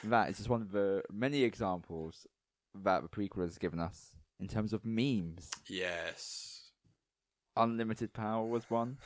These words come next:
Speaker 2: <laughs> Uh,
Speaker 1: Hello there
Speaker 2: hello, there's a
Speaker 1: <laughs> was
Speaker 2: good
Speaker 1: one.
Speaker 2: one. This is where the fun begins.
Speaker 1: Uh, we, we had the good, uh, <laughs> that one that just blown out of, like, everywhere when it was just, like, Anakin and Padme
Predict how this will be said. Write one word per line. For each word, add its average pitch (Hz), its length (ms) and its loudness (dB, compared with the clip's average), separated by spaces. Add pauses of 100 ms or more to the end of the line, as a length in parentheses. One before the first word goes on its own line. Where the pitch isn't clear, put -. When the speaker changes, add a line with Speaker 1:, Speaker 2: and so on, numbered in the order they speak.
Speaker 2:
<laughs> 160 60 -8 (1400)
Uh, 110 160 -2
Speaker 1:
Hello 98 240 6
there 107 400 4
Speaker 2:
hello, 117 300 6
there's 117 180 4
a - 20 0
Speaker 1:
<laughs> 104 60 -2
was - 0 -
Speaker 2:
good 117 100 2
Speaker 1:
one. 113 140 6
Speaker 2:
one. 131 260 0 (320)
This 127 120 -2
is - 100 -4
where 123 80 2
the 120 80 -2
fun 143 240 0
begins. 156 480 0
Speaker 1:
Uh, 107 180 10
we, 123 140 2 (1300)
we 123 120 4
had 120 300 2
the 120 140 2
good, 147 320 -2
uh, 113 340 2 (440)
<laughs> - 440 -20
that 117 120 4
one 127 200 2
that 101 100 -6
just 117 140 -6 (160)
blown 113 240 2
out 101 140 0
of, 98 160 -6
like, 92 200 -4
everywhere 87 540 0
when 95 140 -4
it 85 40 -4
was 90 140 -6
just, 95 160 -8
like, 92 420 -2 (800)
Anakin 104 540 2
and 90 120 0
Padme 92 500 2